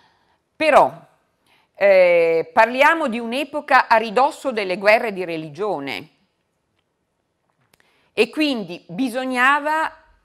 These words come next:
far capire al pubblico che la vera fede porta fino in fondo.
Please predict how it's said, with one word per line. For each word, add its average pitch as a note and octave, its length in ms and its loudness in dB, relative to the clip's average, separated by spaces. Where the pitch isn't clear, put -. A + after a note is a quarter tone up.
far B3+ 380 2
capire A#3 640 -6
al G#3 200 -6
pubblico C#3+ 1040 -12
che G#3+ 140 -2
la G#3+ 120 4
vera B3+ 380 -2
fede E3+ 640 -8
porta C4 400 2
fino A#3+ 240 -12
in G3+ 120 -12
fondo. C#3 640 -10